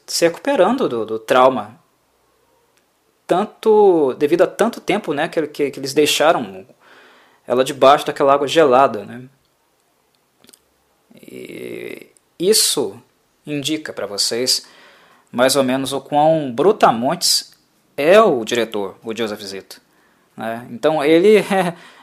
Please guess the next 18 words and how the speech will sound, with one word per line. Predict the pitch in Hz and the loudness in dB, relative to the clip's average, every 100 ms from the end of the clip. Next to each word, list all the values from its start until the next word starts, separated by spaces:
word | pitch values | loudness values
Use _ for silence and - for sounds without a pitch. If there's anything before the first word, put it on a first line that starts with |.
| - | -8
é | |
conhecido, | 170 208 208 - 240 254 | -4 -2 2 4 4 2
né, | 175 185 | 2 4
por | 175 | 4
ser | - 143 | 4 2
um | 135 127 117 - | 2 -2 -8 -14
diretor | - 180 170 - 147 139 | -4 2 2 2 -2 -2
de | 117 | -6
slasher, | 104 104 151 - 190 - _ _ _ _ _ _ _ | -6 -2 -2 -2 -6 -10 _ _ _ _ _ _ _
e | 123 | -10
diretor | 143 135 143 147 | 0 0 2 2
de | 139 | 0
slashers, | 127 123 123 117 - | 0 0 0 -4 -10
de | - 127 | -12 -10
slashers | 117 131 131 107 | -2 0 -2 -6
brutais, | 127 139 120 117 147 | -6 -2 0 2 2
realmente | 110 131 127 | -2 -6 -8
brutais, | 131 151 156 123 117 143 - | -6 -4 0 2 2 0 -4